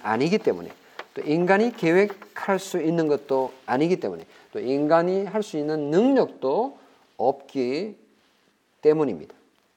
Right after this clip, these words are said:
기다리라는 것은, 어, 수동, 수동성 그리고 피동성을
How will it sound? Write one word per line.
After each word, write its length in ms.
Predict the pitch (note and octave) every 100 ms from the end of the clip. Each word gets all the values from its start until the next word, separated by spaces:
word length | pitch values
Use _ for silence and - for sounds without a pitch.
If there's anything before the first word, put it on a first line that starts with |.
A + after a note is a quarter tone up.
| _ -
기다리라는 600 | C#3+ D3+ C#3+ B2+ A2+ G#2+
것은, 480 | G2 - G2+ C3+ F3+ _ _ _ _ _
어, 120 | F#2+
수동, 640 | F2+ - F3 E3 D3 G2 F#2 _ _ _ _
수동성 760 | - - - D#3+ D3+ C#3+ G2+ F#2
그리고 180 | G2+
피동성을 920 | G2 - G3 G3 F3+ A2+ G2 G#2+ F3+